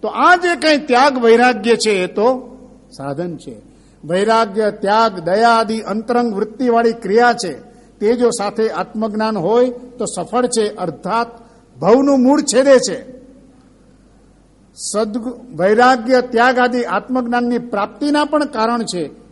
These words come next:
એટલે જીવમાં પ્રથમ એ ગુણો આવ્યેથી સદ્ગુરુનો ઉપદેશ તેમાં પરિણામ પામે છે.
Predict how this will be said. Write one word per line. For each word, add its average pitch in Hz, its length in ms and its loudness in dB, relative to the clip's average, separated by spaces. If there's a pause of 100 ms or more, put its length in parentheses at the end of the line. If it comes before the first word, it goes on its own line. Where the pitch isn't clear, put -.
(120)
એટલે 202 300 -6
જીવમાં 208 560 -4
પ્રથમ 214 480 -4
એ 202 140 -2
ગુણો 190 240 -4
આવ્યેથી 190 640 -4 (360)
સદ્ગુરુનો 185 640 -2
ઉપદેશ 175 480 -4 (140)
તેમાં 170 300 -8
પરિણામ 160 380 -6
પામે 175 340 -10
છે. 190 220 -14